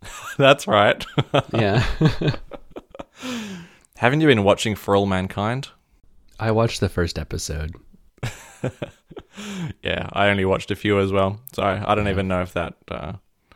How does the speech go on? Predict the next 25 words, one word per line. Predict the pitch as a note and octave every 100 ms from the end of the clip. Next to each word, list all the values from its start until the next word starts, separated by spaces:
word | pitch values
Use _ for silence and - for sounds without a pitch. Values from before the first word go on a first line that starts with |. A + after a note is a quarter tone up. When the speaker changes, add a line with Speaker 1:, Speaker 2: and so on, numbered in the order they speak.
| _ _ _ _ _ _
Speaker 1:
no, | C#3 D#3+
I'm |
pretty | G#3+ F#3
sure | C#3
they | G#2
went | F#2+ F#2
to |
the | F#2+
moon | F2+
a | E2+
few | G2+ F#2
times | F#2 G2 C3
in | -
that. | A#2 - D3+ _ _ _ _ _ _ _ - - - -
Speaker 2:
Oh, | G#2+
yeah? | G2+ G#2 B2+ - - - _ -
Speaker 1:
Not | G#2+ F#2 F2+
that | E2+
that | D#2+ -
was | D#2+ F#2+ - - - _ _ -
any | F#2+
sort | F#2+ G2+ F#2
of | F#2 - - - - - _
historical | - G2 - F#2 F#2+ - F2+ F#2 F#2+ _ _ _ _ _ _ _
documentary. | - - F2+ F2+ - F#2+